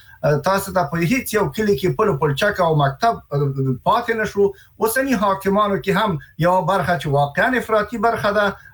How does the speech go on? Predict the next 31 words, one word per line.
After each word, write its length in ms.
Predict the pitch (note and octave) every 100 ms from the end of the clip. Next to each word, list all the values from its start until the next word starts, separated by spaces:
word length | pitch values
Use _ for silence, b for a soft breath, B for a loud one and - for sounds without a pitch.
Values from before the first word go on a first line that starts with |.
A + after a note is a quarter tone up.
| -
او 140 | C#3+
داسې 220 | F#3+ F#3+
ویل 180 | E3+ D#3+
کېږي 240 | C#3 F3+ D#3+
چې 40 |
دا 160 | D3 F#3
اس-، 240 | F3 - - G3
افراطي 420 | D3+ F#3+ F3+ G#3+ F#3+
کړۍ 200 | F#3 G3
په 60 | D#3
قندهار 520 | - D3 C3+ C#3 G#3+
کې 100 | B3
ناست 300 | A#3+ A#3+ A#3+
دی، 120 | A#3+ A#3+ B B B
او 240 | C#3+ D#3 D3
دا 140 | A3+ A3+ - -
تر 140 | F3+
ډېره 240 | E3 C4 A#3
بریده 200 | G3 G#3
پورې 280 | - G3 G3 E3+
د 20 |
همدغې 380 | D#3+ E3 A#3+ B3+
پاکستان 480 | A3 - F#3 G3+ G3
د 40 |
استخباراتو 640 | F#3 C#3+ D#3+ D#3+ F3+ E3+ E3
تر 160 | D#3+
کنټرول 400 | C#3 D3 C#3 A3 A#3
لاندې 200 | A#3+ A3+ B3
دی. 80 | B3+ - _ _ _ -
او 120 | D#3
دوی 300 | C3+ B3